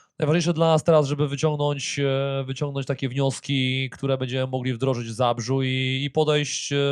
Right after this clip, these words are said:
z odwagą do meczu, do meczu w Zabrzu, bo, bo oprócz tego, że Górnik oczywiście miał dzisiaj całkiem niezłe posiadanie piłki, częściej przy-, przebywał na naszej połowie, to też strzelił dość proste dwie bramki ze stałych fragmentów gry i,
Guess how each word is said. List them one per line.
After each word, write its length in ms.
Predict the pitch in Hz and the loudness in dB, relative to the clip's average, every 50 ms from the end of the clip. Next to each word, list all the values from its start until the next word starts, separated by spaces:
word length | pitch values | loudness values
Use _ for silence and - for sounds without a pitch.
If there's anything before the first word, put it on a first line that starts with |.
| 143 143 135 | 2 0 0
z 60 | 139 | 0
odwagą 400 | 151 147 147 156 151 143 143 135 | 0 2 4 4 4 4 2 0
do 80 | 127 | 0
meczu, 400 | 127 123 123 113 - - 117 117 | 0 -2 -2 -2 -2 -4 -4 -4
do 80 | 117 120 | -4 -2
meczu 240 | 120 120 113 - 113 | -4 -4 -4 -6 -10
w 60 | 104 | -4
Zabrzu, 320 | 110 113 107 110 110 120 | -2 -2 -2 0 -4 -6
bo, 280 | 117 120 117 117 113 113 - _ _ _ _ _ - - - - - - _ _ | 0 2 2 2 2 0 -4 _ _ _ _ _ -20 -20 -20 -20 -20 -20 _ _
bo 300 | - - 117 113 107 104 | -10 -2 0 2 4 4
oprócz 260 | 107 107 113 117 107 - | 2 0 -2 -6 -4 -2
tego, 220 | 131 120 107 117 | -2 -2 0 -2
że 100 | 110 117 | -4 -4
Górnik 320 | 110 117 123 117 117 120 | -4 -4 -4 -4 -4 -6
oczywiście 760 | 117 113 - 117 113 117 110 - - - 120 117 113 113 113 113 | -8 -8 -6 -6 -6 -6 -6 -6 -2 0 0 0 0 0 -2 -2
miał 260 | 117 117 113 117 117 | 0 0 0 0 0
dzisiaj 600 | 113 113 107 - 131 117 113 113 113 113 117 110 | -2 -6 -6 -2 0 2 2 2 2 0 -2 -2
całkiem 340 | - 123 120 113 - 117 117 | -2 -2 -2 -2 -4 -8 -8
niezłe 240 | 120 117 110 120 | -6 -4 -4 -4
posiadanie 460 | - - 110 117 120 117 113 113 113 107 | -6 -6 -6 -4 -2 -2 -2 -2 -4 -6
piłki, 600 | - 131 131 135 139 135 - 127 127 127 123 120 | -4 -4 -4 -4 -4 -6 -6 -6 -4 -2 -2 -4
częściej 300 | - - 123 117 - 120 | -4 -4 -6 -4 -6 -6
przy-, 160 | - - 120 - | -8 -10 -18 -18
przebywał 440 | - - - 123 123 120 127 123 120 | -18 -16 -10 -8 -4 -2 0 0 0
na 40 | 120 | 0
naszej 260 | 123 120 - 131 120 | -2 -4 -4 -6 -8
połowie, 400 | - - 123 120 123 131 131 139 | -6 -4 -2 0 0 0 0 -2
to 80 | 139 143 | -6 -6
też 260 | - 151 143 - - | -8 -10 -10 -8 -10
strzelił 840 | - - - - - - - - - - - - - 151 143 143 139 | -12 -12 -14 -18 -18 -18 -16 -14 -14 -12 -10 -4 -2 -2 0 0 0
dość 400 | 139 143 131 - - - - - - | 0 -2 -2 -4 -8 -12 -14 -20 -8
proste 420 | _ - 156 165 156 156 - - 127 | _ 2 4 4 4 4 0 -2 -6
dwie 140 | 110 120 117 | -6 -4 -2
bramki 320 | 117 117 117 117 117 117 | -2 -2 -2 -2 -8 -10
ze 120 | 107 117 | -10 -10
stałych 260 | 104 - 113 110 113 104 | -6 -2 0 0 0 0
fragmentów 440 | 110 117 110 117 117 110 113 101 | -4 -6 -6 -8 -8 -8 -8 -8
gry 300 | 92 113 104 110 110 117 | -6 -6 -4 -2 -2 -2
i, 180 | 113 110 107 104 | -2 -4 -6 -8